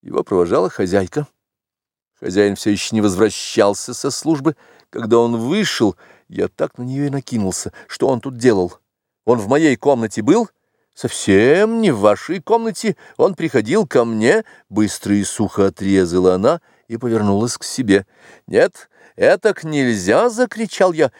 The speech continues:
«Извольте отвечать, зачем он приходил?» «Ах, Боже мой!» «Так вам всё и рассказывать, зачем люди ходят. Мы, кажется, тоже свой расчёт можем иметь.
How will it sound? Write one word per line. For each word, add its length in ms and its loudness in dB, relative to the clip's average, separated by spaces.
«Извольте 600 -2
отвечать, 580 -2
зачем 640 0
он 120 2
приходил?» 540 -6
«Ах, 300 0
Боже 500 2
мой!» 300 2
«Так 380 0
вам 220 0
всё 380 2
и 20 6
рассказывать, 840 2
зачем 580 2
люди 320 0
ходят. 440 0
Мы, 340 0
кажется, 440 -2
тоже 220 0
свой 260 4
расчёт 520 2
можем 320 -2
иметь. 320 -2